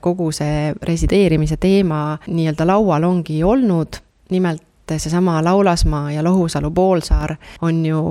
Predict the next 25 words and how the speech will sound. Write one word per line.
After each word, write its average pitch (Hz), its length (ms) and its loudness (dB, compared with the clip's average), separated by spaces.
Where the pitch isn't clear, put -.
aastakümneid 180 760 2
olnud 147 300 -2
selline 147 460 -2
loominguline 156 840 0
piirkond. 147 640 0
Siin 147 120 -2
lähedal 160 360 0
asub 151 160 -2
Heliküla, 175 600 2
kus - 200 -10
ammusest 156 440 -2
ajast 156 240 -2
peale 175 360 2
on 151 340 -2
suvitanud 180 640 0
või 151 120 -2
lausa 156 180 0
elanud 165 420 0
mitmed 156 260 -6
heliloojad, 165 540 0
muusikainimesed, 175 840 0
ka 160 100 -2
kirjanikud. 160 800 0
Siis - 260 -8
ongi 156 320 -6